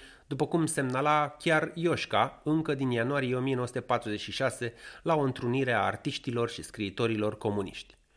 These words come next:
„Noi, comuniștii, dorim o artă pe înțelesul tuturor. Nu suntem pentru arta numai de dragul artei, deoarece arta de dragul artei e lipsită de conștiință. Noi dorim ca scriitorii,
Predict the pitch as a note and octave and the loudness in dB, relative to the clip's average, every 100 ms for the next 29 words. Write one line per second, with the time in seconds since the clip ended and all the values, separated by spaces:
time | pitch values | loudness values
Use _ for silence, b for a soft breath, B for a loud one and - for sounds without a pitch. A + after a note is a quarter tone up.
0 | b b b C3 E3+ E3+ E3 - F#2+ A#2 | b b b 2 2 2 -2 -4 -2 2
1 | D3 - C#3+ C3+ B B B A#2+ C3 D3+ | 2 2 -2 -4 B B B -2 2 2
2 | D#3 C#3+ C3 B2 C3 - C3+ - A#2+ A#2+ | 0 0 0 2 2 2 -6 -4 -6 -4
3 | B2+ B2 B2 A2+ B2 A#2+ G#2 F2+ - _ | -4 -2 -4 -2 -2 0 -2 -4 -12 _
4 | _ - C#3+ F3 D#3+ C#3 B2+ A#2+ C3 - | _ -8 -4 -2 0 -2 -2 -4 -4 -2
5 | A2+ A#2+ A#2 A2 A2+ A2 G#2+ G#2 A2 G#2+ | -2 0 -2 -2 0 0 0 0 0 2
6 | G#2+ A#2 G2+ - F#2 - _ - G#2 G#2 | 2 4 2 0 -10 -10 _ 0 0 0
7 | B2+ - A#2+ G#2+ - G2 G2 G#2+ G2+ F#2 | -4 2 4 4 2 -2 0 0 0 -4
8 | - C#3 D3+ D3+ D3 B B - G#2+ - | 0 0 0 -4 -4 B B -6 -4 -4
9 | B2+ A#2 A#2 B2 A#2 - C#3 G#2 - - | -4 -4 -2 -2 -4 -2 -2 -2 -4 -12
10 | b b b B2+ C#3 D3+ C3+ A2+ A#2 A#2+ | b b b 0 2 2 2 2 2 0
11 | F#2+ - A2+ B2 F3+ C3+ F#2 | -2 -4 -4 -2 2 2 2